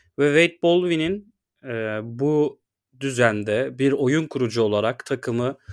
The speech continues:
çok iyi yönlendirmesi, çok iyi bir savaşçı olması bence en önemlisi.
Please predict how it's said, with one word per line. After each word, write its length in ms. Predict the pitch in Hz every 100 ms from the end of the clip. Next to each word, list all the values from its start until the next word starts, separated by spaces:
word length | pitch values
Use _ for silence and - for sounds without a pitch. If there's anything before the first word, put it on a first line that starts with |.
| - - -
çok 340 | - 135 -
iyi 120 | 143
yönlendirmesi, 720 | 135 120 113 104 101 104 104 98
çok 300 | 131 120 127
iyi 80 |
bir 60 | 117
savaşçı 540 | - 113 107 104 -
olması 400 | 131 110 101 -
bence 300 | 117 120 120
en 160 | 123 135
önemlisi. 720 | 123 110 104 120 - - 113